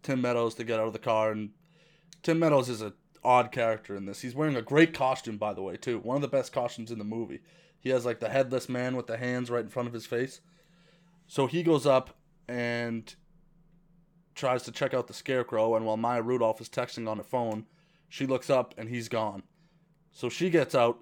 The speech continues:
thinking that he's just trying to play a prank on her. She goes up to the scarecrow, and as she looks the scarecrow in the face, we see her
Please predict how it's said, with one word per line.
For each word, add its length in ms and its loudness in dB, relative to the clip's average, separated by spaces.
thinking 300 -4
that 140 -2
he's 200 -2
just 160 -8
trying 160 -2
to 60 -6
play 180 0
a 60 -4
prank 320 -2
on 140 -6
her. 220 -6
She 240 -2
goes 240 4
up 300 2
to 220 -4
the 80 -8
scarecrow, 680 -2
and 460 -4
as 180 2
she 140 -6
looks 180 -4
the 80 -12
scarecrow 460 -2
in 60 -2
the 40 -4
face, 400 -4
we 80 -6
see 200 -10
her 320 2